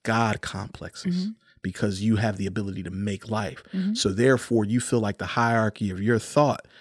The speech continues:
Speaker 1: is a little bit more rooted in reality than everybody else's. It's rooted in, like, finaldom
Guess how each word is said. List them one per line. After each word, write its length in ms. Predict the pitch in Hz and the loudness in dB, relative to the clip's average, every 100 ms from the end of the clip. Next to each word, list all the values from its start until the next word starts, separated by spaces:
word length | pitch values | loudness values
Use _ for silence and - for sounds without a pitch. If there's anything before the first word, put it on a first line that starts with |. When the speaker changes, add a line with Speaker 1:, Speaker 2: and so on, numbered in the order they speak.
| - | -6
Speaker 1:
is 140 | 110 | -4
a 60 | 101 | 0
little 260 | 101 131 117 | 6 8 8
bit 160 | 120 | 4
more 460 | 104 113 107 104 98 _ _ _ _ _ _ _ _ _ _ _ _ - | 2 2 4 2 0 _ _ _ _ _ _ _ _ _ _ _ _ -6
rooted 840 | 110 107 113 127 147 131 123 - - | -4 -2 4 6 8 8 6 2 0
in 220 | 123 113 | 2 4
reality 760 | 107 110 113 110 127 123 113 104 | 4 4 4 4 6 6 4 0
than 140 | 98 107 | 0 0
everybody 460 | 101 98 92 87 | 0 -2 -4 0
else's. 400 | 120 113 - 98 | 2 2 0 0
It's 180 | 113 117 | 2 4
rooted 320 | 127 151 139 | 6 8 8
in, 120 | 127 117 | 6 2
like, 280 | 107 104 - | 0 -4 -6
finaldom 960 | - - 131 135 120 107 101 90 85 | -10 -2 2 4 4 2 -2 -6 -10